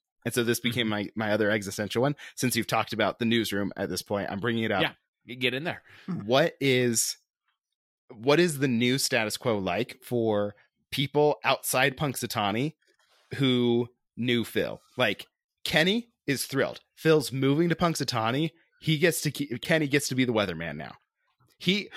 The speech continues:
Speaker 1: he got to live his best life for a thousand years because he got to do the weather <laughs> twice in the day. He's like, "I could, I could do the five o'clock if you don't make it back." And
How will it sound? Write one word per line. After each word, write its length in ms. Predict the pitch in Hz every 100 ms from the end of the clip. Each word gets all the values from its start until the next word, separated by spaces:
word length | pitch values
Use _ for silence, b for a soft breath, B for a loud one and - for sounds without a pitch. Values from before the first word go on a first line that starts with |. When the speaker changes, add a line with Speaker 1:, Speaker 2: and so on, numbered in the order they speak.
| -
Speaker 1:
he 100 | 202
got 140 | 240
to 60 | 190
live 240 | 143 143
his 240 | - 180 113
best 320 | 117 110 -
life 340 | 139 156 - - _ _ _ _ _
for 160 | 143
a 40 | 117
thousand 440 | 127 117 117 117
years 360 | 107 92 92 - b b b -
because 240 | 117 113
he 180 | - 151
got 280 | 135 139 -
to 80 | 143
do 260 | 117 120 113
the 120 | 113
weather 380 | 110 117 95 90 _ B B B
<laughs> 380 | _ - 523 -
twice 420 | - 381 415 -
in 220 | 349 180 147
the 60 |
day. 260 | 147 123 98 B B
He's 140 | - 147
like, 80 | 107
"I 100 | 170
could, 200 | 320 -
I 120 | -
could 100 | 175
do 140 | 240 208
the 100 | 320
five 240 | 120 110
o'clock 340 | 104 123 98 -
if 120 | -
you 360 | 117 117 117 117
don't 160 | 127
make 160 | 139 143
it 80 | 147
back." 340 | 208 180 - b b b
And 160 | 139 107